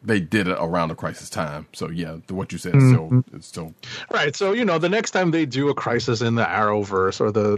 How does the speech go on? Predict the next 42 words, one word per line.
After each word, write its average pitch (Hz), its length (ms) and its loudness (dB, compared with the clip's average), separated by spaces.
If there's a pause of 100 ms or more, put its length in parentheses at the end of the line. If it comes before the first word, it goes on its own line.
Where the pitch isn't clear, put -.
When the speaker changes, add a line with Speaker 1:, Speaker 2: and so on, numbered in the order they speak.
Speaker 2:
the 107 300 0 (340)
<coughs> - 20 -6
whatever 127 300 0
they 120 100 2 (180)
choose - 260 -2
to 139 60 2
call 123 300 0
it 110 100 -2
now 113 220 0
that 113 200 -2
there 113 160 2
is 113 140 -2
no 117 160 2
more 113 300 0
Arrow, 110 500 -2 (400)
um, 117 520 2
Speaker 1:
Right. 87 100 -8 (180)
Speaker 2:
you 127 120 2
know, 98 320 0 (420)
they'll, 123 220 4
they'll 120 180 2
probably 127 320 2
fold 123 300 2
Naomi 110 440 2
into. 98 340 -4 (440)
Speaker 1:
We 151 100 -2
would 277 140 -2
hope. 190 300 -2 (360)
Yeah, 107 360 -4
we 135 160 -6
would 131 120 -4
hope. 135 260 -4
At 139 160 0
the 123 60 -2
very 196 240 2
least, 135 420 0 (140)
the, 113 400 0
the 104 80 -10
Superman 120 440 -2
and 104 100 -4
Lois 113 280 0
show, 85 500 -8